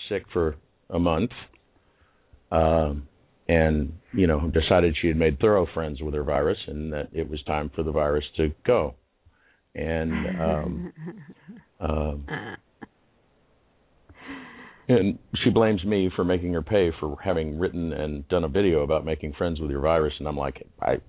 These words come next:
Speaker 1: what, I came up there and got you sick? I don't, I'm in Texas. I don't, I don't think you can pass germs over Skype, but I don't know."
Speaker 2: I don't know, man. I've seen posts from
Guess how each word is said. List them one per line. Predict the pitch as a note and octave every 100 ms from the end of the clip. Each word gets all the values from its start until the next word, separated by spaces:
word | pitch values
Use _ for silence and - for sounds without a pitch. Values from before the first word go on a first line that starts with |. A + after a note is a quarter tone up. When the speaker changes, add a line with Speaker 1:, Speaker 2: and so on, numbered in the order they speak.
| D#2+
Speaker 1:
what, | - - -
I | D#2
came | - C3
up | D3+ -
there | F#2+
and | E3+
got | -
you | F3 -
sick? | A2+ -
I | G#2
don't, | E3 -
I'm | - A2+
in | F3
Texas. | C#3 B2+ - - - _ _
I | -
don't, | - A3+ - E2 - - D4 E4+ E4 D4+ F4+ C4+ D#4+ D#4 B3+ D#4
I | -
don't | G#2+ F#2
think | B2+ G3
you |
can | C4+ C4
pass | E3 G#2+ -
germs | G#2 F2+ F#2+
over | E2+ D#2+
Skype, | F2+ G2 G#3
but | A#2+
I | G2+
don't | F#2
know." | G2 B2 B2+ - - - - _ _ G#2+ E2+ - - - - -
Speaker 2:
I | C#4+
don't | F#4+ F4
know, | F#4+ F4+
man. | A#3 G#3
I've | - A#3+ D4 D#4+ _
seen | - B3+ C4 B3+ B3
posts | - A3 G#3+ G#3 - -
from | G3+ F#3+ F#3+ F#3 F#3 F#3 F#3+